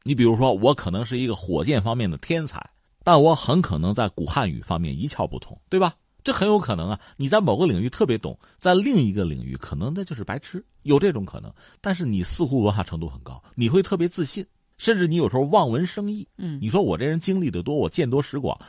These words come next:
Speaker 1: 我就按我自己的所谓的经验，我就开始做判断了。有这样的，你比如转基因，你要问我，我到现在我不敢说这个东西是好是不好，我不懂，我敢说我不懂。但是很多人就已经特别明确的，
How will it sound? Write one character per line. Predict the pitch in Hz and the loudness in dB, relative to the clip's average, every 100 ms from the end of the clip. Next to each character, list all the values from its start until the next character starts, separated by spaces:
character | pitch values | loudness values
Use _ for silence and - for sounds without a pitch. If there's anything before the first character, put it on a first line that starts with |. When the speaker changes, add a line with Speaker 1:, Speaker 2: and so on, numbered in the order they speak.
| - - | -14 0
Speaker 1:
我 | 113 | 2
就 | 156 | 4
按 | 202 156 | 4 4
我 | 95 | 0
自 | - 208 | -2 -4
己 | - - | -4 -8
的 | - 87 - - | -6 -6 -6 -16
所 | - - 85 | -8 -2 0
谓 | 139 | 0
的 | 107 | -4
经 | - 170 175 | -4 -4 -2
验， | 160 104 71 | -2 -4 -4
我 | 67 | -4
就 | 82 | -6
开 | - 135 | -4 -6
始 | - | -6
做 | - 120 | -6 -6
判 | - - | -6 -8
断 | 67 50 | -10 -14
了。 | - _ | -20 _
有 | 139 117 67 | 0 0 0
这 | 160 | -2
样 | 202 143 73 | -4 -4 -8
的， | - _ _ | -12 _ _
你 | 185 | 2
比 | 135 | 4
如 | 156 | 4
转 | 107 90 | 2 0
基 | 123 165 | -2 -4
因， | 170 - _ _ | -4 -8 _ _
你 | - 156 | 0 6
要 | 196 | 6
问 | 196 202 107 | 8 6 6
我， | 73 | 2
我 | 82 | 0
到 | 101 156 | 2 2
现 | 135 131 | 0 -2
在 | |
我 | 101 95 | -2 -2
不 | - 285 | -2 0
敢 | 107 58 | 0 -2
说 | - 90 | -6 -6
这 | 82 | -4
个 | 78 | -6
东 | 85 82 | -6 -6
西 | 80 | -8
是 | 80 | -10
好 | - - | -10 -10
是 | 73 | -10
不 | 69 | -12
好， | 65 - _ - - | -14 -16 _ -12 -4
我 | 90 | -2
不 | - 302 | -2 -2
懂， | - - - - _ - | -4 -6 -10 -20 _ -4
我 | 165 | -2
敢 | 190 78 | -2 -4
说 | - 185 | -2 0
我 | 85 | -2
不 | - | -4
懂。 | - - _ _ - | -6 -10 _ _ 2
但 | 247 | 6
是 | 233 | 6
很 | 107 117 123 | 4 4 8
多 | 226 | 8
人 | 180 165 | 8 6
就 | 190 | 4
已 | 117 | 4
经 | 127 | 0
特 | 160 | -2
别 | 196 | 0
明 | 160 139 | 0 0
确 | 175 | 0
的， | 151 | -2